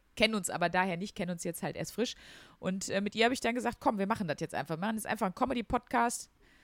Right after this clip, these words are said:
Dann kam uns der Name zugeflogen und dann haben wir gesagt, „Wir brauchen noch was, was wir machen.“ Und deshalb machen wir Selbst-,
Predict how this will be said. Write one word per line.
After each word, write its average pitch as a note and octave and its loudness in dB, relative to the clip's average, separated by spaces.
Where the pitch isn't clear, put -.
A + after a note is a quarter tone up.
Dann F3+ -2
kam A#3+ 6
uns A#3+ -4
der G3+ 4
Name A3 6
zugeflogen A#3+ 2
und A3 2
dann G3 4
haben G3 0
wir G3+ 2
gesagt, F#3+ -2
„Wir F#3 0
brauchen G#3+ 6
noch F#3 -4
was, F#3+ -2
was F3+ -4
wir E3+ 0
machen.“ G3 -4
Und G3 -2
deshalb A3 0
machen F#3+ -2
wir F3+ 2
Selbst-, - 4